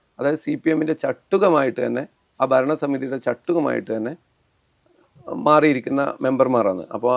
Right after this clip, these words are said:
അവർക്കും ചിലപ്പോൾ ഈ അഴിമതി നടത്തുന്നതിൽ ചിലപ്പോൾ അവർക്കും എന്തെങ്കിലും, ഏഹ്, ചെറിയ ചെറിയ രീതിയിലുള്ള സഹായങ്ങൾ ലഭിക്കുന്നുണ്ടാവും. അതുകൊണ്ടായിരിക്കും അവരും ജനങ്ങളുടെ കാര്യത്തിൽ ഇടപെടാത്തത്. ഇപ്പോൾ ഭയങ്കരമായിട്ടുള്ള പ്രചരണങ്ങൾ നടത്തുന്നു. ഈ അവസരം കിട്ടിയ സമയത്ത് ജനങ്ങൾക്ക്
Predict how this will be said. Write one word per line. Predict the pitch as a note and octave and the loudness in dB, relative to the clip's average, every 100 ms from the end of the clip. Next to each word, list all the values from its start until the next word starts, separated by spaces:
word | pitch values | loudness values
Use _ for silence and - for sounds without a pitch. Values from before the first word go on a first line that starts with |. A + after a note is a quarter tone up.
| A#2+ | 2
അവർക്കും | A2+ B2 - F3 - _ _ - | 0 -2 -4 -4 -6 _ _ 0
ചിലപ്പോൾ | D#3 D#3+ E3+ | 0 4 6
ഈ | E3 | 6
അഴിമതി | D3 D#3 D#3 D#3 | 6 4 4 4
നടത്തുന്നതിൽ | D3 - D3 C#3+ C#3+ D#3 | 2 0 -2 -2 -2 -2
ചിലപ്പോൾ | C3+ B2+ C#3+ | -2 2 2
അവർക്കും | C3 C3+ D#3 C#3+ | 2 -2 -2 -2
എന്തെങ്കിലും, | C3 C3 C#3+ - _ _ _ _ - | -2 -4 -6 -10 _ _ _ _ -16
ഏഹ്, | - - - | -14 -8 -2
ചെറിയ | D#3+ D#3 | 2 4
ചെറിയ | D#3 D3+ D3 | 4 4 4
രീതിയിലുള്ള | C#3+ C#3+ C3+ C#3+ D#3 _ - - | 2 2 0 0 -2 _ -20 -2
സഹായങ്ങൾ | C#3 C3 C3+ C#3 C3+ C3 | 0 2 2 0 0 -2
ലഭിക്കുന്നുണ്ടാവും. | B2 C#3+ C3 A#2 A#2+ _ _ _ A2+ | -4 -4 -2 -2 -4 _ _ _ -6
അതുകൊണ്ടായിരിക്കും | A#2+ C#3+ C#3+ C#3 F3 D3 | -4 0 0 0 -4 -2
അവരും | D3 F3 - D#3+ | -2 -4 -6 0
ജനങ്ങളുടെ | C#3 C#3+ D3 D3 D3 | 0 0 -2 0 0
കാര്യത്തിൽ | C3+ C#3+ D3+ C#3+ | -2 -4 -6 -2
ഇടപെടാത്തത്. | C3+ C3 B2 A#2+ A#2+ - _ - B2+ | -2 0 -2 -4 -12 -12 _ -14 -4
ഇപ്പോൾ | D#3 D3+ | 0 2
ഭയങ്കരമായിട്ടുള്ള | C3+ C#3 D3+ D3 C#3+ D3 C#3+ | 2 2 2 2 2 0 2
പ്രചരണങ്ങൾ | C3 B2 C3+ C3+ B2+ A#2+ | 2 2 0 0 0 0
നടത്തുന്നു. | A#2 - A#2 A2+ _ _ - | -2 -4 -8 -8 _ _ -8
ഈ | B2+ B2 | 0 2
അവസരം | G#2+ A#2 D3+ E3+ | 2 0 0 2
കിട്ടിയ | D#3+ C3 D3+ | 0 0 0
സമയത്ത് | C3+ C3+ B2+ D3+ D#3+ C3+ | 0 -2 -2 -4 -4 -2
ജനങ്ങൾക്ക് | B2+ C3 C#3+ - | 0 0 -2 -4